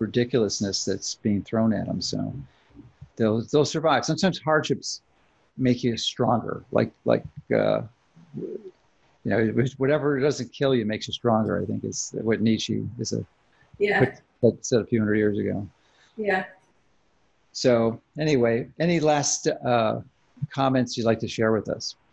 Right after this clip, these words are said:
Speaker 2: Um, no, just thank you for everything that you do, Doctor McCullough. Like, you're the pioneer, in, in my opinion, of change. And, um, I've been a big fan of yours for,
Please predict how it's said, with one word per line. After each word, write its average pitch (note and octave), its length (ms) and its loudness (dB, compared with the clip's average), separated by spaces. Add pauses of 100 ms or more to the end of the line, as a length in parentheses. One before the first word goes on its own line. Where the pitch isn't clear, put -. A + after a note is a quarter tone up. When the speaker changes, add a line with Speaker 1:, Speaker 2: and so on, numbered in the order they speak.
(840)
Speaker 2:
Um, D#4+ 320 2
no, E4+ 280 2
just D4+ 240 -6
thank C#4+ 240 2
you C#4+ 160 -2
for C#4 140 2
everything C4 380 2
that A3 160 2
you A3+ 180 0
do, G#3+ 400 6
Doctor F3 300 -2
McCullough. F3 440 0
Like, F3 200 -2
you're F#3+ 140 0
the F3+ 420 0 (260)
pioneer, F#3 840 2 (400)
in, F#3+ 340 2
in F3+ 140 -2
my F3 200 2
opinion, E3 720 -2 (160)
of D#3+ 280 0
change. - 600 -8 (240)
And, E3 300 -12 (280)
um, E3 440 -6 (600)
I've F3 100 -10
been F#3+ 160 -4
a D#3 140 -6
big F3+ 240 -6
fan F3+ 180 -10
of E3+ 80 -6
yours E3 300 -2
for, - 420 0